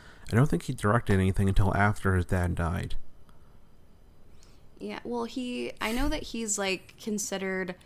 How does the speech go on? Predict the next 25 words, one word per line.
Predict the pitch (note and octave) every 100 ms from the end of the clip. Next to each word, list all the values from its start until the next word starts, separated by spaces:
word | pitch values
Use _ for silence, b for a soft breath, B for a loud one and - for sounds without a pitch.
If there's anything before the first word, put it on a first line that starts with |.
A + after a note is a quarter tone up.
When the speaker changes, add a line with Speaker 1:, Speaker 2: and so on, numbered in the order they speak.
| B B B B B
Speaker 2:
<sighs> | B B B - - - - B3
like, | G#3+ G#3
a | F#3+
co-writer | - A#3+ A#3 A#3+ A#3+ A#3 - - - - - - F#3+ G3 G3+ G3+ G3 F#3+ F#3+ F#3
and | G3 F#3
co-director | - G3 F#3+ F3+ F3+ - F3+ F3
for, | - - F3+ F3+ F3 F3+
or | A3+
maybe | C#4 C#4+ B3
not | F#3+
even | F3+ F3+
co-director, | - F3 E3+ E3 F3+
maybe | F#3 F#3+
he | F#3
was | E3+
just, | E3+ -
like, | E3+ D#3+ -
A | D#3+ D#3
D, | D#3 D#3 D#3+ - B B B -
but, | E3+ E3
uh, | - E3 E3
for | - F3 E3 D#3+ D#3+ b b b
Shock | - - F3+ F3 F3+ -
and | E3+ F3
for, | - F3 F3 E3+ E3 D#3+ D#3+ D#3 D#3+